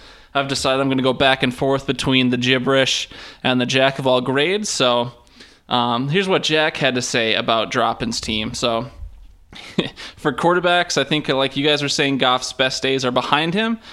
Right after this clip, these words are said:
but hopefully he can just fill in for Rodgers until Hurts becomes relevant. For running backs, he said, uh, "I feel like your starters are Carson and C E H, so hopefully C E H wins the job early and Carson doesn't lose to Hyde or get hurt."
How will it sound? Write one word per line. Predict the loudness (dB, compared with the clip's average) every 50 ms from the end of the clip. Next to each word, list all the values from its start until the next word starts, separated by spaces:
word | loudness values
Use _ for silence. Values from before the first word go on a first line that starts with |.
| -20 -20 -20 -2
but | -2 0 2
hopefully | 4 2 2 2 0 0 0
he | 0 0
can | 0 0
just | 0 0 0 0 -2
fill | 0 0 2
in | 0 0
for | 0 0 0
Rodgers | 2 2 2 2 2 0 -2 -2
until | -2 0 0 0 0
Hurts | 0 0 -2 -2 -2 -4
becomes | -6 -4 -2 0 -2 0 0 0
relevant. | 0 2 2 0 -2 -2 -6 -10 -20 -20 -20 -20 -20 -20 -20 -20 -20 -20
For | _ -2 0
running | 2 2 2 0 0 2
backs, | 2 2 2 0 0
he | -2 -4
said, | -2 0 2 2 4 4 4 2 2 0 -4 -6 -10 -18 -20 -20 -12 -6 -2
uh, | 0
"I | 2 2 2
feel | 2 2 0
like | 0 0 0
your | -2
starters | 0 0 0 0 0 0 0 0
are | 0 0
Carson | 0 0 0 0 0 2 0 0 0
and | 0 0 -2
C | -2 -2 0 0 2 2 2
E | 2 2
H, | 0 -2 -4 0
so | 0 0 0
hopefully | 0 -2 -2 -2 -2 0
C | 0 0 -2 0 0 2 2
E |
H | 2 0 0 -2 -2
wins | -2 -2 -2 -2
the | -2
job | 0 0 0 0 0
early | 0 0 0 0 0 0
and | -2 -2
Carson | 0 0 -2 0 0 -2
doesn't | -2 0 -2 -2 -4 -4 -2
lose | -2 -2 -2 0 -2
to | -2 -2
Hyde | 0 0 0 2 0 0 0
or | -2 -2
get | -4 -4 -4
hurt." | -2 -2 -2 -2 -2 -2 -6 -12 -14